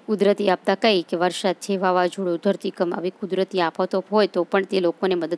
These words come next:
કરવાનું કામ કરે છે. અને એટલા માટે આપણે હંમેશા સૈનિકને કહીએ છીએ કે "જય જવાન." તો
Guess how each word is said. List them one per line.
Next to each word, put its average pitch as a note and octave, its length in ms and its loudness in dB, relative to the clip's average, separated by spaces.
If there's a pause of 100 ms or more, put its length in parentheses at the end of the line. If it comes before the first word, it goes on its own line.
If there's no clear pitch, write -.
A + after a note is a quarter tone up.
(120)
કરવાનું F3+ 280 -8
કામ - 200 -10
કરે - 200 -12
છે. - 200 -14 (420)
અને F#3 120 -2
એટલા A3 240 0
માટે G3 260 0
આપણે E3+ 220 -2
હંમેશા F3 480 -4
સૈનિકને E3+ 540 -4
કહીએ D#3 280 -2
છીએ F3 300 -6
કે - 0 -
"જય E3+ 320 2
જવાન." D#3 440 -4 (720)
તો - 100 -6